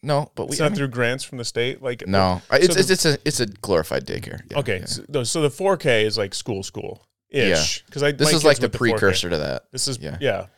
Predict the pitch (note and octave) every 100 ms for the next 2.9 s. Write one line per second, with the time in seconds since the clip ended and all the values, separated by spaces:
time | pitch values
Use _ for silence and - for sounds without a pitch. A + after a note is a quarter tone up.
0 | _ _ - F#3+ F3 C3 - - C#3 D3
1 | - G#2 F#2+ F2+ F2 - D2+ - D#2+ D#2+
2 | D#2+ E2 - F#2+ - - - G#3 -